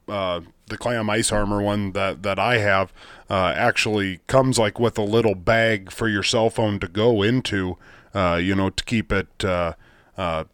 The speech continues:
to keep the water away from it. And, uh, that, that's gonna definitely be to your advantage because <laughs> you fall through with your,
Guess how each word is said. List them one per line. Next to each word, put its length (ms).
to 80
keep 200
the 80
water 340
away 220
from 260
it. 160
And, 100
uh, 220
that, 280
that's 220
gonna 240
definitely 520
be 220
to 100
your 120
advantage 520
because 360
<laughs> 20
you 100
fall 260
through 240
with 200
your, 220